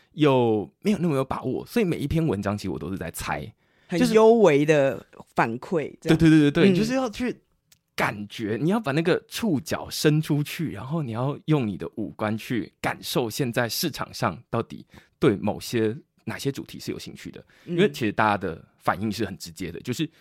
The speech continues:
Speaker 1: 你的标题没有办法吸引我，我就不会点进来。我不会点进来，我就会觉得说，那我订这个东西没有用。我没有，久了，我没有用这个东西，我就会觉得，那我干嘛付钱？
Speaker 2: 嗯，
Speaker 1: 好，所以
Speaker 2: 确实是。
Speaker 1: 对，对，对，所以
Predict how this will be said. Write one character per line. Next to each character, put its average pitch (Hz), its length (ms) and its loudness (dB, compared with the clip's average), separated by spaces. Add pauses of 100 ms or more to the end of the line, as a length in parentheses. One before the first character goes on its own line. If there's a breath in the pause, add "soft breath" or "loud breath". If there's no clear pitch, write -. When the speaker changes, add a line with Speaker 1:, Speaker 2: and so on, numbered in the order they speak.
(120)
Speaker 1:
你 117 100 -8
的 101 100 -8
标 175 180 2
题 196 320 -6 (480)
没 151 120 2
有 165 80 4
办 151 80 -2
法 123 100 -4
吸 - 160 -10
引 95 140 -8
我， 80 260 -10 (220)
我 101 200 -6
就 95 300 -2
不 - 160 -6
会 117 80 0
点 - 140 -8
进 78 140 -14
来。 - 220 -16 (220)
我 - 100 2
不 165 80 2
会 254 80 4
点 135 140 -4
进 135 140 -2
来， 113 80 2
我 98 80 -4
就 110 200 0
会 120 120 -4
觉 98 100 -6
得 92 100 -4
说， 87 380 -2
那 139 180 0 (240)
我 92 120 -14
订 131 160 -2
这 113 80 -2
个 101 40 0
东 98 140 -4
西 95 100 -12
没 90 80 -6
有 82 80 -8
用。 87 280 -10 (260 soft breath)
我 - 80 -8
没 226 80 0
有， 220 80 -2 (840)
久 92 280 0
了， 104 120 0 (440)
我 107 120 0
没 98 140 2
有 123 140 4
用 123 200 2
这 107 120 0
个 101 40 2
东 90 200 -4
西， 85 420 -8
我 - 80 -16
就 90 80 -8
会 95 60 -4
觉 87 120 -10
得， 76 280 -8
那 147 100 -4
我 90 80 -12
干 87 100 -6
嘛 73 80 -12
付 - 160 -14
钱？ - 160 -12 (760)
Speaker 2:
嗯， 147 640 -6
Speaker 1:
好， - 40 -20
所 185 160 -4
以 - 20 -2
Speaker 2:
确 143 80 -4
实 127 60 -6
是。 131 240 -8
Speaker 1:
对， 98 140 2
对， 90 80 0
对， 90 120 0
所 113 140 4
以 101 80 0